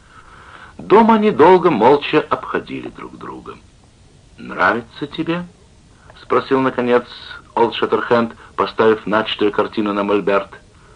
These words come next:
"Перспектива, как всегда, хромает". "Объясни,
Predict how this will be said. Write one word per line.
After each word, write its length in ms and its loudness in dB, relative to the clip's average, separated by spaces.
"Перспектива, 920 -8
как 240 -18
всегда, 400 -12
хромает". 560 -10
"Объясни, 600 -12